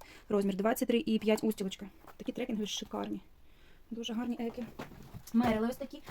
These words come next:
Їх також у нас буде декілька, е, пар. Тисячу триста коштують, вони нові. Розмір буде тридцять восьмий.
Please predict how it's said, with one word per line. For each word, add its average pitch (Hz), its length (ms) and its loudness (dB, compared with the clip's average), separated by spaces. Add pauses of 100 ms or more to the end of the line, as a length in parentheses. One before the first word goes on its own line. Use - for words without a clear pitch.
Їх 226 100 -6
також 208 200 2
у - 20 4
нас 214 100 4
буде 202 160 2
декілька, 208 420 4 (300)
е, 185 300 4 (500)
пар. 277 200 4 (180)
Тисячу 254 240 2
триста 233 200 2
коштують, 294 300 2
вони 233 160 6
нові. 214 320 6 (720)
Розмір 226 360 6
буде 202 400 6
тридцять 226 440 4
восьмий. 302 520 6